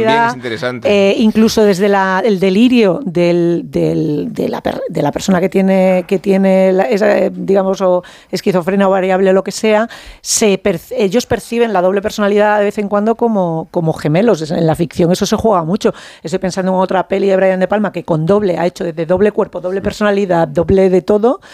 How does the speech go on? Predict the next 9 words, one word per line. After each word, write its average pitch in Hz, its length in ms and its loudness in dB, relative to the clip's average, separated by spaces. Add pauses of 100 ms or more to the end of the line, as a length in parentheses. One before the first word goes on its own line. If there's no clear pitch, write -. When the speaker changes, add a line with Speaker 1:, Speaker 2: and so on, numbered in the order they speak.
(300)
Speaker 1:
Eh, 196 320 2
había 180 220 2
una 190 180 2
peli 202 280 0
con, 185 680 0
con 185 220 0
John 185 180 2
Lithgow 233 560 0
que, 160 580 0